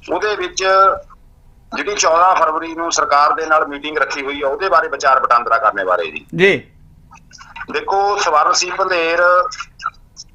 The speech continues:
Speaker 1: ਡੱਲੇਵਾਲ ਸਾਹਿਬ ਦੇ ਨਾਲ ਪੂਰੀ ਸਪੋਰਟ ਦੇ ਵਿੱਚ ਤੀਹ ਦਸੰਬਰ ਦੇ ਪੰਜਾਬ ਬੰਦ ਕਰਨ ਤੱਕ ਹੀ ਸੀਮਿਤ ਤੇ, ਜੋ ਦਿਖਣ ਨੂੰ, ਜੋ ਸਾਹਮਣੇ ਦਿਖ ਰਿਹਾ ਜੀ।
Speaker 2: ਜੀ, ਸਹੀ ਗੱਲ ਹੈ।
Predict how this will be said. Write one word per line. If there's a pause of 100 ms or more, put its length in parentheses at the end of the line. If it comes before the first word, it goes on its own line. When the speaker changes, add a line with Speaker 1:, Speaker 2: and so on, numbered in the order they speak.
(200)
Speaker 1:
ਡੱਲੇਵਾਲ
ਸਾਹਿਬ
ਦੇ
ਨਾਲ
ਪੂਰੀ
ਸਪੋਰਟ
ਦੇ
ਵਿੱਚ (920)
ਤੀਹ
ਦਸੰਬਰ
ਦੇ
ਪੰਜਾਬ
ਬੰਦ
ਕਰਨ
ਤੱਕ
ਹੀ
ਸੀਮਿਤ (100)
ਤੇ,
ਜੋ (140)
ਦਿਖਣ
ਨੂੰ, (400)
ਜੋ
ਸਾਹਮਣੇ
ਦਿਖ
ਰਿਹਾ
ਜੀ। (160)
Speaker 2:
ਜੀ,
ਸਹੀ
ਗੱਲ
ਹੈ।